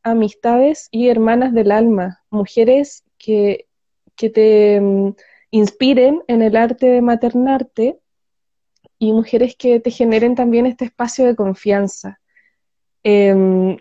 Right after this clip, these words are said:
ella lo, lo menciona para, para las mujeres y yo creo que también se aplica a los hombres, el tener como nuestro círculo sagrado, que es algo que no necesariamente pertenece a nuestros vínculos de sangre o a nuestra familia,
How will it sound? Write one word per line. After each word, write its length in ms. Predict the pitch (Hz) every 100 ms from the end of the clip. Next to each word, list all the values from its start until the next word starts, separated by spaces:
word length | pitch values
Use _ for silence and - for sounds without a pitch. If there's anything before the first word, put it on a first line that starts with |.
| -
ella 300 | 220 240 233
lo, 420 | 233 220 220 202
lo 180 | 208 214
menciona 600 | 220 214 - 233 233 226
para, 680 | 226 220 220 220 220 214 214
para 180 | 214 220
las 140 | 233
mujeres 420 | 226 202 233 254
y 80 | 247
yo 80 | 220
creo 180 | 226 233
que 80 |
también 300 | 247 240 214
se 140 | 226 254
aplica 460 | 233 226 247 247 233
a 80 | 220
los 260 | 196 -
hombres, 440 | 214 202 165 - -
el 160 | 202
tener 340 | 202 202 214 226
como 380 | 247 233 226 190
nuestro 420 | 220 214 - 208
círculo 600 | - - 240 247 262 262
sagrado, 520 | - 233 226 262 262
que 180 | 254 240
es 180 | 233 -
algo 240 | 247 262
que 100 | 233
no 100 | 226
necesariamente 720 | 240 247 247 247 254 247 262 262
pertenece 500 | 240 233 233 233 247
a 40 |
nuestros 300 | 240 - 202
vínculos 460 | 214 240 262 247 233
de 100 | 208
sangre 380 | 214 220 247
o 80 | 247
a 60 | 226
nuestra 320 | 226 - 247
familia, 560 | 233 214 220 202 180